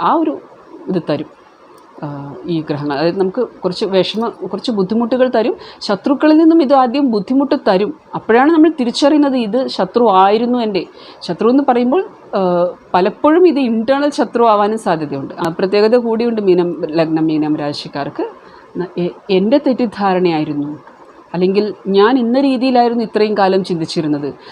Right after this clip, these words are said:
എൻ്റെ പെർസ്പെക്റ്റീവ് ഞാൻ മാറ്റിയപ്പോൾ, എ-, ആ, മനസ്ഥിതി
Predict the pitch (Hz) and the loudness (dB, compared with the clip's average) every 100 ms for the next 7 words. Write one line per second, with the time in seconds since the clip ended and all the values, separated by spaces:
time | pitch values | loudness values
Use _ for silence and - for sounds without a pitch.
0 | - 190 196 233 294 254 220 214 - 311 | -8 -2 0 2 2 2 0 -2 -2 -2
1 | - 269 254 220 190 165 143 160 151 175 | 0 0 2 2 2 0 -4 -6 -4 -2
2 | 226 190 - - - - - 165 156 165 | -2 -6 -8 -20 -20 -12 -8 -6 -6 0
3 | 185 220 233 277 254 | 0 0 0 0 2